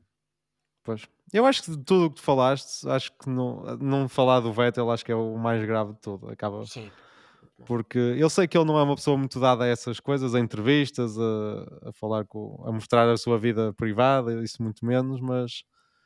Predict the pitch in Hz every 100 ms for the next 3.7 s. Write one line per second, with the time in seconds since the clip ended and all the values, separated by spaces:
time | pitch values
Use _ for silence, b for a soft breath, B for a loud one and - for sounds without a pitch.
0 | _ _ _ _ 143 165 160 - _ -
1 | 175 156 156 180 180 170 180 185 160 170
2 | 156 151 131 - 139 131 127 120 117 123
3 | 113 - - 113 107 110 123